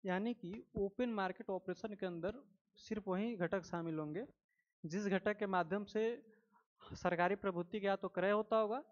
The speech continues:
या फिर विक्रय होता होगा। और ये क्रय विक्रय करने से क्या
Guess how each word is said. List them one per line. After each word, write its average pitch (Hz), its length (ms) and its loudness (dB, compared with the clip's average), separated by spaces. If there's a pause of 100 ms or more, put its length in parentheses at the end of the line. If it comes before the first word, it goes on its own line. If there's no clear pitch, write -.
या 185 160 4
फिर 202 140 -2
विक्रय 180 300 2
होता 147 260 2
होगा। 143 240 -2 (440)
और 185 140 0
ये - 20 0
क्रय 202 320 4
विक्रय 220 280 -2
करने 214 280 -2
से 220 120 -4
क्या 220 280 2